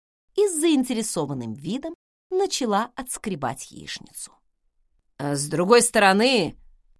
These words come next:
сколько ещё ждать?" Нервно улыбнулся Боус и поднялся из-за стола. "Пойду с хозяином расплачусь". "Идите". С трудом сдерживая издевательскую ухмылку,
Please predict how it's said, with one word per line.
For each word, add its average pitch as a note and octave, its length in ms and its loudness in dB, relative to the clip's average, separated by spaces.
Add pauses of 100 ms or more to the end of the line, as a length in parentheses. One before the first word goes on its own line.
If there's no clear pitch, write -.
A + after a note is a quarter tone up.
(100)
сколько C4 560 0
ещё F3 340 2
ждать?" F3+ 500 2 (520)
Нервно D#3+ 540 0
улыбнулся C#3+ 640 -6
Боус A3 540 -4 (340)
и G4 80 0
поднялся F3+ 800 -4
из-за C#3 320 -12
стола. - 480 -14 (560)
"Пойду B3 360 4
с - 60 0
хозяином G#3+ 540 4
расплачусь". D#3 760 -6 (720)
"Идите". A3+ 560 -2 (760)
С - 160 -8
трудом F3+ 420 0
сдерживая C#3+ 600 -4
издевательскую D3 920 -8
ухмылку, D4+ 760 -4